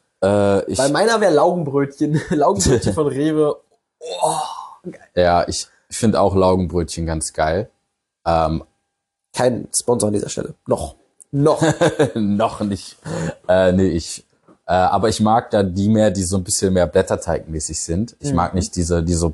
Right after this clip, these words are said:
Speaker 1: Brezel-laugenmäßig sind.
Speaker 2: Ja.
Speaker 1: Ich find diese Laugencroissants oder laugeneckigen Brötchen, die wirklich so
Speaker 2: Oh, ja, das
Speaker 1: Blätterteig,
Speaker 2: verstehe
Speaker 1: die
Speaker 2: ich, aber
Speaker 1: find
Speaker 2: ich,
Speaker 1: ich
Speaker 2: ich find
Speaker 1: geil.
Speaker 2: diese typischen Brezel nur halt als so Brötchen, als so Ball.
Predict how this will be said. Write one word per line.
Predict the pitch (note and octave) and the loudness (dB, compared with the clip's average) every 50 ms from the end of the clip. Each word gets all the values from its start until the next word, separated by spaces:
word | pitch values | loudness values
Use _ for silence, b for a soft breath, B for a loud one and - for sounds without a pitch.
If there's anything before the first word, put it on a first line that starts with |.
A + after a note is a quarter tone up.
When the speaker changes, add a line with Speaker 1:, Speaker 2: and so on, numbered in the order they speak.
| - | -4
Speaker 1:
Brezel-laugenmäßig | - - F2 F#2 F2+ - - G#2 G#2 G#2 G#2+ G2+ - D#2 F2 F#2+ G2 G2+ G2+ G#2 G#2+ G#2 - G#2+ - - | -2 0 0 0 0 0 2 4 4 4 4 2 0 0 2 2 2 2 2 2 0 0 -2 -6 -6 -2
sind. | - G#2+ | 0 0
Speaker 2:
Ja. | G#2+ G2+ - B B B B | 0 0 -2 B B B B
Speaker 1:
Ich | - F#2 - | -4 -2 0
find | - F#2+ F2+ E2 | 0 0 2 2
diese | F#2 F2 E2+ F2 E2+ | 2 2 4 4 4
Laugencroissants | E2+ E2+ F#2 F#2 F#2 F2 - F2 - - F#2 F#2+ G2 F#2+ - | 4 4 4 2 0 -2 -4 -6 -4 -2 -2 0 0 0 0
oder | F2 E2+ E2 | 0 0 0
laugeneckigen | E2 E2+ F2 F2 F2 F2 - - - F2+ F2 - F2+ G2+ F#2+ | 2 2 0 0 0 -4 -6 -8 -10 -12 -10 -6 -2 -2 -2
Brötchen, | F2 F2 G2+ G2 F#2 - - F#2+ | 0 0 0 0 0 0 -4 -4
die | F2+ F2 D#2+ | -2 -2 -2
wirklich | F2+ E2 - - | -2 -2 -4 -2
so | - E2+ D#2+ D#2+ - - | -2 0 -2 -2 -2 -4
Speaker 2:
Oh, | E3 E3+ E3+ D#3+ D3 C#3 | -2 0 2 2 4 4
ja, | C3+ - | 4 4
das | - G#2+ F#2+ - | 2 2 0 0
Speaker 1:
Blätterteig, | - - - - | 0 0 0 0
Speaker 2:
verstehe | F#2+ E2+ G#2 A2 | 0 0 2 2
Speaker 1:
die | A2 | 2
Speaker 2:
ich, | G2 | 2
aber | F#2 - | 0 0
Speaker 1:
find | G2+ F#2 - | -2 -2 0
Speaker 2:
ich, | - | 0
Speaker 1:
ich | A2+ | 0
Speaker 2:
ich | A2 - - | 0 0 -2
find | - F2+ G2 | -2 0 2
Speaker 1:
geil. | G2+ A2+ | 2 2
Speaker 2:
diese | C3 D3+ - _ - | 0 -2 -4 _ -8
typischen | - D3+ D3 C#3+ B2+ - B2 A#2 - | -8 -6 -6 -8 -8 -8 -8 -12 -10
Brezel | - - C3 C#3 D3 D3 - C#3 | -8 -2 0 2 2 2 2 0
nur | B2 B2 B2 | 0 -2 -4
halt | B2 A2 - | -4 -6 -6
als | A#2 A2+ - | -6 -4 -4
so | B2+ A#2 B2 | -4 -4 -2
Brötchen, | - C3 C3 C3+ B2+ - B2+ A2+ | 0 2 2 2 2 0 -2 -6
als | A#2 - | -4 -4
so | A#2+ A#2 | -6 -4
Ball. | A#2 - A2 G#2 G#2+ G#2+ | -2 0 0 2 0 -2